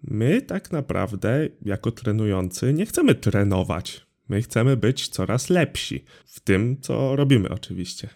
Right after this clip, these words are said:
więc chcemy jak najmniejszym kosztem wywołać jak największy efekt.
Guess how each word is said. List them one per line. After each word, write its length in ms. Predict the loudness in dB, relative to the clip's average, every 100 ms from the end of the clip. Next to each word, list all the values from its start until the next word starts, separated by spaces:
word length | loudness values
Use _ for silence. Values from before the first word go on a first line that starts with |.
| _
więc 640 | -4 0 2 0 -4 -8 -12
chcemy 640 | -14 -2 2 4 4 4 0 -8 _ -6
jak 300 | 0 0 0
najmniejszym 560 | 0 2 2 0 0 0
kosztem 680 | 0 0 -2 -2 0 0 -2 _ _ 0
wywołać 460 | 2 4 2 0
jak 240 | -2 -2 0
największy 640 | 0 0 -6 -4 0 0 -2 _ _ _ 0
efekt. 640 | 2 2 0 -2 -20 -20